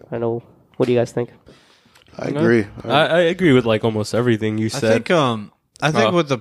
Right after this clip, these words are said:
Speaker 4: the problem with it is it does beat the same jokes a little bit too much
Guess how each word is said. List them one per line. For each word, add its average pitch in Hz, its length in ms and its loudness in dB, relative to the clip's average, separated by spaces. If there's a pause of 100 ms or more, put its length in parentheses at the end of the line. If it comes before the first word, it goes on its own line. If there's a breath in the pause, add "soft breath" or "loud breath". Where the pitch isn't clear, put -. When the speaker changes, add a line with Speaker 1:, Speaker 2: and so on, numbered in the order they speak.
(120)
Speaker 4:
the 117 140 -6
problem 117 500 2 (100)
with 107 260 0
it 110 300 0
is 101 460 0 (140)
it 127 160 -2
does 160 280 4
beat 131 300 2 (100)
the 110 220 -2
same 117 320 -2
jokes 110 320 -2
a 117 60 -2
little 110 140 0
bit 110 120 -2
too 120 160 -6
much 117 480 -2